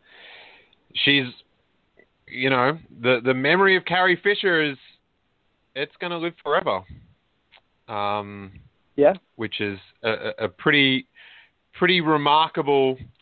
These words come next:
Speaker 1: and, uh, and, and, and, and pretty cool thing. But yeah, it, it, it's just the way of the world and, and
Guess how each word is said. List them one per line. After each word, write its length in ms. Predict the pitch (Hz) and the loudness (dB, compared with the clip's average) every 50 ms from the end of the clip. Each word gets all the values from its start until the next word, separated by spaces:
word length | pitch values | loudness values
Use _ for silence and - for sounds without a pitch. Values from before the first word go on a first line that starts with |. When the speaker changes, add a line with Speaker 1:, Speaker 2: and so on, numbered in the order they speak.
| _ _ _ _ - | _ _ _ _ -6
Speaker 1:
and, 400 | 113 110 113 113 110 110 104 110 | -4 -4 -4 -6 -10 -16 -10 -8
uh, 460 | 113 110 110 110 110 107 107 110 113 - _ _ | -6 -4 -4 -4 -4 -4 -4 -6 -8 -10 _ _
and, 200 | - 113 113 110 - - | -12 -12 -12 -12 -12 -12
and, 160 | 117 113 107 - | -12 -12 -10 -12
and, 240 | 117 113 113 113 - - | -12 -12 -12 -14 -14 -8
and 200 | 120 123 120 110 | -8 -8 -8 -8
pretty 240 | - - - 156 151 - | -4 -2 0 0 0 0
cool 260 | - 151 147 139 127 - - | 0 2 2 2 2 0 0
thing. 400 | 175 180 170 143 123 120 120 113 | 0 2 2 0 -2 -4 -6 -2
But 220 | - 160 165 156 - - - - - - - - - - - _ _ _ _ _ _ _ - | 0 0 0 -2 -4 -10 -20 -20 -20 -20 -20 -20 -20 -20 -20 _ _ _ _ _ _ _ -4
yeah, 440 | 254 285 277 269 262 254 247 254 | 0 2 2 2 2 0 -2 -4
it, 60 | 262 254 | -6 -6
it, 200 | 262 269 277 240 262 | -6 -8 -8 -8 -10
it's 200 | 254 254 240 _ _ | -16 -16 -16 _ _
just 160 | - 320 294 - - | -16 -14 -14 -6 -4
the 80 | 220 | -6
way 400 | 196 175 160 180 180 185 190 185 | -6 -4 -2 0 2 2 2 2
of 120 | 185 160 131 | 0 -2 -4
the 60 | 160 | -8
world 640 | 139 127 139 151 160 175 170 175 170 170 170 165 143 | -8 -2 0 2 2 4 4 4 4 4 2 2 0
and, 140 | 131 127 127 | -4 -4 -4
and 160 | 131 131 | -10 -10